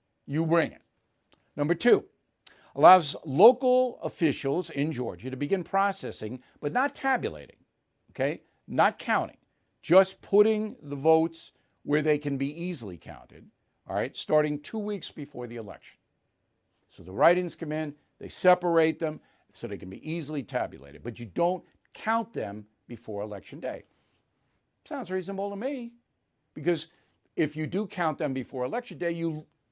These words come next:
leak to the press. That happens all the time. Is that fair? No, not fair. All right, number three,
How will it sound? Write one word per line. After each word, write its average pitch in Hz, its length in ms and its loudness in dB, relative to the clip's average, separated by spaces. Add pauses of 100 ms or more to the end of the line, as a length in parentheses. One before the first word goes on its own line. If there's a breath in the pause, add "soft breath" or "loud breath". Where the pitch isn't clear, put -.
leak 160 260 0
to 180 100 -10
the - 60 -10
press. - 560 -8 (640)
That 226 100 -2
happens 226 280 0
all 233 180 -2
the 240 60 -14
time. 294 320 -12 (260)
Is 101 60 -20
that 110 180 -4
fair? 196 520 -6 (1300)
No, 185 220 -2 (380)
not 110 200 -4
fair. - 180 -20 (760)
All 160 80 6
right, 190 120 8
number 185 180 4
three, 202 460 6